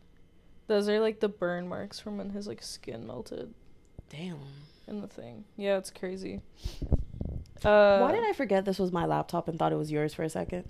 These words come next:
Speaker 1: Bruh.
Speaker 2: I've been, I've been, like, in the same spot for too long.
Speaker 1: But the reason why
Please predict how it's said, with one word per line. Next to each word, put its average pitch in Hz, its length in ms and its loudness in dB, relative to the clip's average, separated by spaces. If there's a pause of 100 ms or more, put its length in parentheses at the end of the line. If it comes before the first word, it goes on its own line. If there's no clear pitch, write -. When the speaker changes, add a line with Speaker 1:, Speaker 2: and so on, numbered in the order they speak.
(100)
Speaker 1:
Bruh. 76 260 -4 (1400)
Speaker 2:
I've 190 120 2
been, 160 200 2 (520)
I've 202 200 6
been, 202 160 6
like, 175 180 0
in 170 60 0
the 165 80 0
same 151 180 -2
spot 135 400 -2 (400)
for 151 140 2
too 135 140 -2
long. - 180 -6 (480)
Speaker 1:
But 208 460 8
the 208 100 4
reason 233 480 2
why 190 580 2